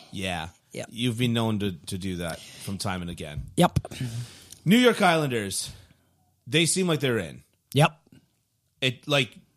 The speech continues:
Speaker 2: Yeah, they,
Speaker 1: eighty-five
Speaker 2: they,
Speaker 1: points.
Speaker 2: they would really, really have to go for a dump for them not to be.
Speaker 1: They're six points up on the Florida Panthers and with one extra game played.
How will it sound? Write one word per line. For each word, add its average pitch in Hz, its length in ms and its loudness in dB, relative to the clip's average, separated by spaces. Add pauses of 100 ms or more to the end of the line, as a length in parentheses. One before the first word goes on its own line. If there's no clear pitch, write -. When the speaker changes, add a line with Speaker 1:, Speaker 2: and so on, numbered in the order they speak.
(960)
Speaker 2:
Yeah, 170 160 8
they, 170 100 6
Speaker 1:
eighty-five 185 260 6
Speaker 2:
they, 220 160 6
Speaker 1:
points. 175 260 2
Speaker 2:
they 226 100 6
would 226 200 4
really, 190 500 6
really 170 400 6
have 139 300 0
to 135 280 -2 (840)
go 135 160 2
for 123 180 0
a 117 40 0
dump 110 360 -2
for 120 280 -2 (180)
them 120 220 0
not 110 240 -2
to 131 60 -2
be. 113 420 -4 (580)
Speaker 1:
They're 156 160 4
six - 300 0
points 185 380 0
up 151 220 2
on 135 140 4
the 123 80 0
Florida 127 280 0
Panthers 107 840 -2 (200)
and 98 800 -2 (300)
with 104 240 -4
one 104 240 -2
extra 101 320 -6
game 92 260 -6
played. 98 380 -4